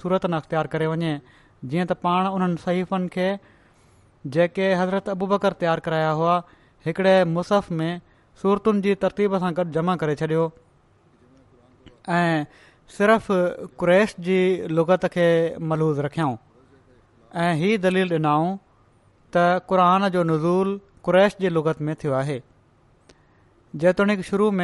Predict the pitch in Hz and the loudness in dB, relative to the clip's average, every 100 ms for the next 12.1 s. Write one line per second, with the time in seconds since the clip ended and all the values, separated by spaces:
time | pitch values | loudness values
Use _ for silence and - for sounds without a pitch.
0 | 180 196 - 190 196 185 170 165 165 185 | -2 -4 -2 0 0 -2 -2 -2 -2 -2
1 | 156 160 _ _ - 180 208 185 175 175 | -4 -6 _ _ -4 0 2 2 0 0
2 | 170 160 151 147 147 151 175 - 190 196 | -2 -2 -2 -2 0 0 -2 -2 -4 -6
3 | - _ _ _ - 180 180 175 190 175 | -10 _ _ _ -4 0 2 2 2 -2
4 | 180 170 170 170 160 180 160 156 165 165 | -2 0 2 2 0 -2 0 0 0 -2
5 | 165 156 143 147 170 139 - _ _ _ | -4 -4 -2 -2 -2 -6 -10 _ _ _
6 | _ _ 196 208 147 139 185 190 175 185 | _ _ 2 4 2 0 0 0 0 0
7 | 180 170 160 165 175 196 - _ _ - | 0 -2 -2 0 0 -2 -6 _ _ -6
8 | 156 175 202 202 202 202 196 190 175 180 | 0 2 2 0 -2 0 0 0 0 -2
9 | 151 175 214 175 147 143 147 160 180 180 | 0 0 0 0 -2 -2 -2 -2 -4 -6
10 | _ _ _ _ _ _ _ 180 175 - | _ _ _ _ _ _ _ 0 0 2
11 | 180 190 196 202 - - _ _ _ 175 | 2 4 2 0 -6 -16 _ _ _ -8
12 | - | -2